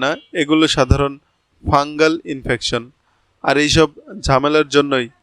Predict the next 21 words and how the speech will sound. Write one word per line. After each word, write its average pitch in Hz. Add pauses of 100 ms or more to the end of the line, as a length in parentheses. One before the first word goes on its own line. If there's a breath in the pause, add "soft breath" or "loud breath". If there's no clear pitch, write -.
(400)
আমাদের 139 (240)
আজকের 143 (120)
নায়ক 135 (600)
ফ্লুগাল 160 (120)
ক্যাপসুল। - (1160)
চলুন 175 (180)
আজকের 185
ভিডিওতে 170 (120)
জানি 131 (200)
কিভাবে 160 (460)
এই 160
ছোট্ট 185 (180)
ক্যাপসুল 139 (520 soft breath)
আমাদের 151 (300)
শরীরের 156 (400)
বড় 143 (160)
সমস্যাগুলোকে 143 (100)
ঠেকায়। 127 (1200)
প্রথমেই 165 (440)
ফ্লুগাল 160 (280)
সম্পর্কে 135